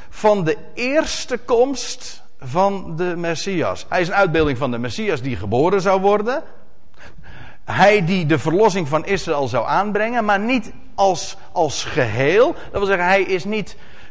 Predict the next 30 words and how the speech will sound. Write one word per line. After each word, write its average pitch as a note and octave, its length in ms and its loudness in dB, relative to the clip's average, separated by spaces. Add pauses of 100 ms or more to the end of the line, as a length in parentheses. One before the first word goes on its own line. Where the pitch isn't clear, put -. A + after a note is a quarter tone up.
Simson F#3+ 840 2
als, E3 360 2 (720)
als E3 280 2
persoon D#3 720 6
en E3+ 200 0
zijn E3+ 180 0
hele E3 240 2
levensverhaal E3+ 1200 2 (180)
is G3+ 220 -2
geen F3 220 0
uitbeelding D#3+ 720 2
van D3 220 0
de B2+ 80 -4
Messias C3+ 800 0 (260)
in E3 200 0
zijn C3+ 200 0
vernedering C#3 680 0 (180)
en F3+ 200 0
in E3 180 -4
zijn C3 220 -2
verhoging F3 600 2
en C#3+ 120 -4
in A#2+ 140 -4
zijn G#2+ 140 -4
wederkomst. G3+ 520 -2
Nee, G3 200 -2
het A3+ 120 -4
is E3 120 -6
een A#2+ 200 -6
uitbeelding B3+ 800 2